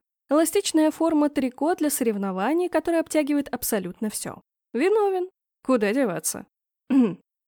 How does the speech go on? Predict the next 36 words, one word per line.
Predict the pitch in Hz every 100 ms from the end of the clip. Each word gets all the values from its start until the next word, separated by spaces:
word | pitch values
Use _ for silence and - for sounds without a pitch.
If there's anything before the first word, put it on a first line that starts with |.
| _ -
Не | 339
буду | 381 294
вдаваться | 233 226 220 220
в |
подробности | - 214 294 349 277 - 233
системы | - 220 - 233 202
весовых | 185 - 190 190
категорий | 185 202 196 330 320
и | - 233
индивидуальных | 208 202 190 185 175 -
особенностей | 190 202 175 180 - 190
набора | 190 190 185
мышечной | 190 196 - 262 285
массы, | 370 370 320 311
потому | - 370 359
что | 359 - 330 -
это, | 349 339
по | -
большому | 226 220 - 208 180
счёту, | - 370 330
не | 285 240
имеет | 220 269 -
никакого | 269 392 302 - 233 254
значения | 208 190 190 196 190
в |
моей | 190 214
истории. | 226 - 208 170 160 - _
Но, | 226 226 185
чтобы | - 220 196
вы | 190
могли | 196 214 220 208
лучше | 196 220 -
себе | 175 180 180
представить | 185 202 - 175 160
моё | 185 190
телосложение, | 262 285 - 339 381 370 359